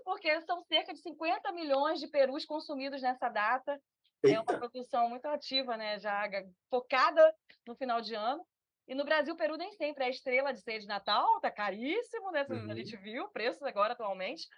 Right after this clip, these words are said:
Speaker 1: Muitas famílias optam por outros tipos de carne, como chester, ou tender, ou até frango, né? Quando a gente não tem condição de, de arcar aí com o preço do chester também. E o chester não é um corte, é uma espécie, ou uma espécie, né? É um,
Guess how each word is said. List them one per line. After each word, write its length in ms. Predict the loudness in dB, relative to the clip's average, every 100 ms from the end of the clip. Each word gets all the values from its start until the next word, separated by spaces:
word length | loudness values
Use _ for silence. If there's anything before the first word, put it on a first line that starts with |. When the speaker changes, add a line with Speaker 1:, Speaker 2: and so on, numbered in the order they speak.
| _ _ -10
Speaker 1:
Muitas 240 | -8 -6
famílias 460 | 0 0 2 0 6
optam 480 | 6 6 0 -4 -2
por 160 | -2
outros 320 | 2 2 2 -10
tipos 220 | -10 -10
de 80 | -2
carne, 400 | 2 2 0 -8
como 240 | -10 -10
chester, 680 | 2 8 8 8 -6 -14 -16 _ _ -12
ou 200 | -12 -10
tender, 500 | -8 -6 -8 -4 -4
ou 80 | -4
até 340 | -4 -4 -4 -4
frango, 380 | -4 -4 -8
né? 140 | -8 -10
Quando 160 | -10 -12
a 20 |
gente 240 | -12 -14
não 100 | -12
tem 160 | -12 -10
condição 340 | -12 -10 -10
de, 220 | -8 -14 _ _ _ _ -6
de 120 | -4
arcar 300 | -4 -2 0
aí 100 | 0
com 440 | -6 -14 -14 -18 _
o 60 | _
preço 240 | -10 -10 -10
do 80 | -12
chester 460 | -2 -2 -2 -8
também. 380 | -6 -2 -2 -2
E 20 |
o 40 | -4
chester 480 | 4 4 4 -8 -10 _ _ _
não 180 | 0 6
é 80 | 6
um 100 | 6
corte, 560 | 8 10 8 2 -4
é 120 | 2 2
uma 140 | 2
espécie, 760 | -4 -2 10 10 10 4 -8 -8 _ -12
ou 180 | -4 -2
uma 120 | -2
espécie, 480 | -10 2 2 2 -4
né? 140 | -2 -2
É 80 | -2
um, 340 | -8 -14